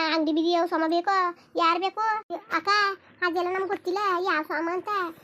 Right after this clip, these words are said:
ಒಂಚೂರು ಸೋಮ ಅಂತ ಗೊತ್ತು ಅಷ್ಟೇ. ಅವನು,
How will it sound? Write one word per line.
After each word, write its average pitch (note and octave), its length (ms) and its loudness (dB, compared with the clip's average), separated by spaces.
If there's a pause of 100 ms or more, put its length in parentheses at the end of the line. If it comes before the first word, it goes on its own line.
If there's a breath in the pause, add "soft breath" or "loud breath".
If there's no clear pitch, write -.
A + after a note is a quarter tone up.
(160)
ಒಂಚೂರು F4 220 -2
ಸೋಮ D#4 280 0
ಅಂತ E4 160 -4
ಗೊತ್ತು E4+ 280 -2
ಅಷ್ಟೇ. E4+ 280 -2 (640 soft breath)
ಅವನು, F4+ 200 2